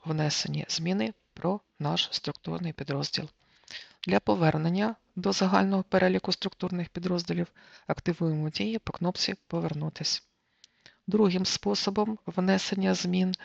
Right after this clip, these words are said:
до відповідного структурного підрозділу є наступний. З загального переліку всіх наявних структурних підрозділів відповідного цнап вибираємо необхідний, активуємо дії по піктограмі «Переглянути».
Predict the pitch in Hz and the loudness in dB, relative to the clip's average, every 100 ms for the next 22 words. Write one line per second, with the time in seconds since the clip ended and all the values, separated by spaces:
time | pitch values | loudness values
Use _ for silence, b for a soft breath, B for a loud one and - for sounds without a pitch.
0 | B B 180 190 175 175 - 175 180 - | B B 0 0 0 -4 -4 -2 -2 0
1 | 175 165 139 - 165 - 175 165 165 - | 0 0 -2 -4 -6 -4 -2 -2 -4 -6
2 | 165 170 165 - 160 165 165 B B B | -4 -2 -2 0 0 0 -4 B B B
3 | - 190 208 170 - 170 - 160 160 - | -2 2 4 2 0 -6 -2 -2 -2 -6
4 | _ B B B 156 - 160 196 196 170 | _ B B B -4 2 6 6 4 2
5 | - 160 160 160 - 160 - 170 - - | 4 4 4 2 -2 -4 0 0 -2 -6
6 | 165 160 160 156 156 - 160 - 165 160 | -2 0 2 0 -2 -4 -6 -4 -4 -4
7 | 151 - 156 160 156 175 208 - - B | -6 -8 -6 -4 -4 -4 -6 -6 -12 B
8 | B B B B 170 - - 170 180 - | B B B B -16 -14 -12 0 2 2
9 | 190 190 190 - 185 - - 185 185 - | 0 0 0 0 0 0 2 6 6 2
10 | b b b 180 165 170 165 156 151 151 | b b b 4 6 8 8 6 2 0
11 | 143 - - 160 185 190 - - 180 190 | 0 0 0 2 2 2 -2 -2 0 2
12 | 175 160 156 185 214 - 180 - - 151 | 2 0 0 0 0 0 -2 0 -2 -2
13 | 143 156 170 170 - 160 156 151 151 160 | 0 0 0 -2 -2 0 0 2 0 0
14 | - 151 | -4 -6